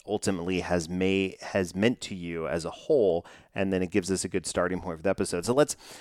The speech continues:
let's kinda go, now that we've got that, uh, as our starting point, let's,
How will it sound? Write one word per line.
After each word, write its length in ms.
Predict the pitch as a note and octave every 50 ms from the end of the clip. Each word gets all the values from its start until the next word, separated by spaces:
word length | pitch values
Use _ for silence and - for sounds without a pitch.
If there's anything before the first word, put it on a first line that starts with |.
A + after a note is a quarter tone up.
| - -
let's 180 | - C3+ C#3 -
kinda 200 | - - D3+ C#3
go, 760 | B2 A2+ G#2+ A#2 A#2+ A#2 A#2 A#2 A#2+ A#2+ B2 C3+ C#3+ C#3+ - -
now 200 | C3 A#2 A2+ A2+
that 120 | A#2 B2
we've 200 | A2+ A#2+ A2 G2+
got 260 | - A#2+ A2 G#2+ - -
that, 680 | - G2+ G2 G2+ G2+ G#2+ C3 - - - - - -
uh, 40 | A2
as 360 | G#2 G2+ G2 F2+ G2+ F#2+ G#2
our 80 | G2+
starting 480 | F#2+ - - G#2+ G2+ F#2+ F#2+ F#2+ F#2 F2
point, 420 | - - G2+ G2 F#2+ G2+ G#2 -
let's, 240 | - A2 G#2+ - -